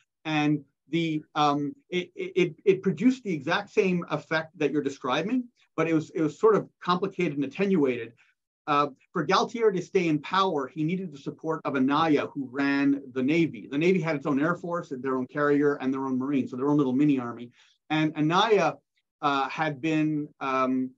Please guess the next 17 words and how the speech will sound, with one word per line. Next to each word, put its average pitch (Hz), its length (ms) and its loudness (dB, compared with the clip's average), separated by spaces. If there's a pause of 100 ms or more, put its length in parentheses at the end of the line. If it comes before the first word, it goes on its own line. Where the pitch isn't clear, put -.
(360)
uh, 127 300 -4 (220)
uh, 127 160 -2 (580)
asked 175 400 0
by 156 180 2
his 180 300 2
boss 123 400 -2
when 135 160 -4
he 143 80 0
was, 139 320 0
when 135 140 -2
he 139 80 2
was 123 100 -4
not 185 340 0
head 143 140 -6
of 131 80 -4
the 127 80 -6
Navy 113 400 -10